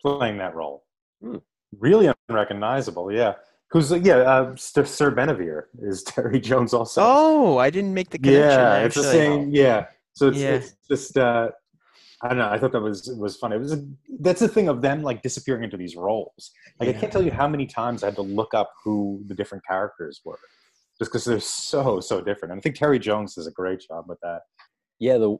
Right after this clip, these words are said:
Speaker 2: the strange thing about that, their costumes aren't elaborate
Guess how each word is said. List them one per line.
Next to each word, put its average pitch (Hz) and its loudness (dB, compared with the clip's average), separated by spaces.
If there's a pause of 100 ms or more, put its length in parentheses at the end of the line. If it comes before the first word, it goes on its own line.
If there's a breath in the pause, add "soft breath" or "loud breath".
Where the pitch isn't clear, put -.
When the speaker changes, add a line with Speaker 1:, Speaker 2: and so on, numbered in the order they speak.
(120)
Speaker 2:
the 110 -4
strange - -6
thing 175 -2
about 110 -2
that, 135 0
their 110 2
costumes - -8 (380)
aren't 120 0 (200)
elaborate 95 0